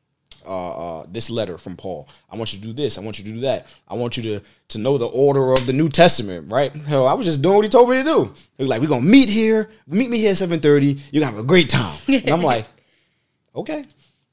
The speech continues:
Speaker 1: Pull up. Probably not at seven thirty. Uh, I'll probably pull up at, like, seven forty-five, 'cause it's like, you know, whatever. I didn't really think of, you know, C P time, you know, you know?
Speaker 2: Yeah, you young. You don't
Speaker 1: Mm.
Speaker 2: got
Speaker 1: Word.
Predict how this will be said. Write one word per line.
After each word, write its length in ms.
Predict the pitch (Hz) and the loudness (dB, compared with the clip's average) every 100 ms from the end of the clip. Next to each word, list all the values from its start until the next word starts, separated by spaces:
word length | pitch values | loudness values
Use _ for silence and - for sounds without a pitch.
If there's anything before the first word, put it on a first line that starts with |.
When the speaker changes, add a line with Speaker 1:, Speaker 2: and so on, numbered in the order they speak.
| _ | _
Speaker 1:
Pull 200 | - 151 | -4 0
up. 300 | 151 156 - _ _ _ _ _ _ _ _ - | 2 0 -4 _ _ _ _ _ _ _ _ -8
Probably 280 | 170 180 170 | 0 2 4
not 220 | 170 160 | 4 6
at 100 | 160 | 6
seven 300 | 196 165 180 | 6 6 6
thirty. 340 | 180 175 214 - - - | 8 8 6 0 -8 0
Uh, 200 | 131 127 | 2 2
I'll 60 | |
probably 220 | 123 135 | 2 0
pull 180 | 135 143 | 0 0
up 220 | 127 123 | 2 0
at, 140 | 110 110 | -2 -6
like, 280 | 101 95 - | -6 -8 -6
seven 320 | - 120 143 | -4 -4 -4
forty-five, 520 | 139 135 123 131 131 | -4 -4 -2 0 -2
'cause 100 | 123 | -4
it's 100 | 110 | -10
like, 220 | 104 95 | -10 -12
you 80 | 110 | -14
know, 120 | 90 | -18
whatever. 320 | 92 101 90 92 | -14 -12 -10 -6
I 80 | |
didn't 180 | 127 98 | -6 -6
really 240 | 98 87 80 _ - | -8 -10 -14 _ -14
think 180 | 113 90 | -12 -12
of, 180 | 80 - - - - | -16 -20 -20 -20 -14
you 60 | |
know, 120 | 101 98 | -10 -4
C 160 | 185 | -2
P 160 | 185 185 | 0 -2
time, 280 | - 82 87 | -2 -6 -6
you 40 | |
know, 60 | 98 | -8
you 60 | 98 | -8
know? 100 | 104 | -8
Speaker 2:
Yeah, 200 | 302 226 | -10 -10
you 160 | 220 | -12
young. 540 | 226 214 247 277 269 269 _ _ | -12 -12 -8 -8 -8 -10 _ _
You 100 | 208 | -14
don't 160 | 226 - | -12 -12
Speaker 1:
Mm. 140 | 240 | -12
Speaker 2:
got 100 | - | -10
Speaker 1:
Word. 380 | - 139 117 78 | -2 2 2 -2